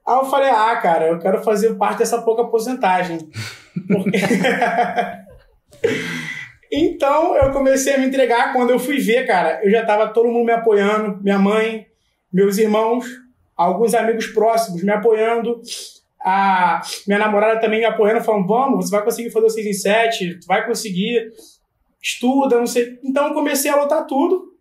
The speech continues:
anotar, anotar, anotar. E, diferentemente do que só anotar, eu comecei a aplicar. Então, o que que eu fazia? Eu anotava,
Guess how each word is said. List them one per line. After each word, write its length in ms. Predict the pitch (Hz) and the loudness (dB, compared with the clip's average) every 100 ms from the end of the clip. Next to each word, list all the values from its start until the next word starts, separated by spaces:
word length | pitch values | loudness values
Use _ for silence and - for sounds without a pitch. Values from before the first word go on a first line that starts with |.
| _ | _
anotar, 580 | 208 233 240 202 196 196 | 0 2 0 2 2 2
anotar, 340 | 220 208 196 | 0 0 0
anotar. 520 | 226 247 220 233 - - _ _ _ _ _ _ _ _ _ | 0 0 0 0 -4 -12 _ _ _ _ _ _ _ _ _
E, 400 | 277 320 339 - | -2 -2 -2 -4
diferentemente 800 | 214 269 269 277 277 262 269 - | -4 0 0 0 0 0 0 -2
do 120 | 277 | -6
que 180 | 262 220 | -2 0
só 160 | - 226 | 2 2
anotar, 560 | 226 220 170 147 - - _ - | 0 0 0 -2 -6 -18 _ 0
eu 100 | 214 | 0
comecei 380 | 233 262 262 262 | 2 2 2 0
a 120 | 254 277 | 0 0
aplicar. 600 | - - 220 180 - - _ _ _ _ _ _ _ _ _ _ _ _ _ _ _ _ _ _ | -2 -2 -2 -2 -4 -14 _ _ _ _ _ _ _ _ _ _ _ _ _ _ _ _ _ _
Então, 540 | 233 269 269 269 311 | -4 -2 0 2 2
o 80 | 339 | 0
que 120 | 311 | 0
que 80 | 311 | 0
eu 60 | 311 | 0
fazia? 340 | 311 285 247 | 2 2 2
Eu 140 | 220 233 | 2 2
anotava, 880 | 269 285 285 220 254 285 339 339 | 2 0 2 2 2 0 0 -2